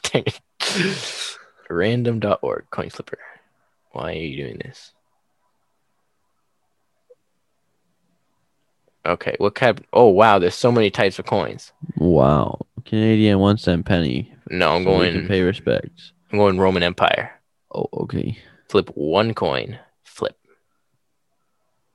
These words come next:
Speaker 2: That's heads, I guess.
Speaker 1: I'm gonna flip again 'cause that was anticlimactic.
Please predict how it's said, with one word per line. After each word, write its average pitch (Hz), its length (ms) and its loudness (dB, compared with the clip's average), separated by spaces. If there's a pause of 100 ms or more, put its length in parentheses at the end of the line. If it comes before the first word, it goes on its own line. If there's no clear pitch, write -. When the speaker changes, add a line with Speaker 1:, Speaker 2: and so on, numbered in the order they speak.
(840)
Speaker 2:
That's - 600 -6
heads, 117 500 6
I 107 80 8
guess. 113 480 4 (840)
Speaker 1:
I'm 113 100 -4
gonna 113 140 2
flip 92 280 -4
again 76 360 -2
'cause - 140 -8
that 85 100 2
was 73 140 -2
anticlimactic. 69 800 -8